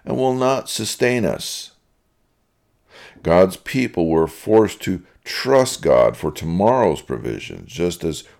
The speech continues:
we must trust Christ and his finished work on the cross,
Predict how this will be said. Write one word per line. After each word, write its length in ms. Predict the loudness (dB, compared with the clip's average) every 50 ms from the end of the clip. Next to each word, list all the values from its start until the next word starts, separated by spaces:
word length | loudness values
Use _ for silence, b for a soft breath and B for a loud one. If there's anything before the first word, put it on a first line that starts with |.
| b
we 680 | -14 -12 -8 -6 -4 0 2 2 2 2 0 -2 -8 -10 -12
must 320 | -12 -10 -10 -12 -12 -6
trust 320 | -2 0 0 0 -2 -8
Christ 560 | -8 0 4 6 6 6 4 2 -2 -8 -10 -10
and 100 | -8 -8
his 140 | -8 -10
finished 480 | -12 -14 -6 -4 -4 -2 -2 -4 -4 -4
work 240 | -2 -2 -2 -2 -4
on 160 | -8 -8 -8
the 60 | -10
cross, 640 | -10 -4 0 0 2 2 2 0 -2 -4 -10 -16 -18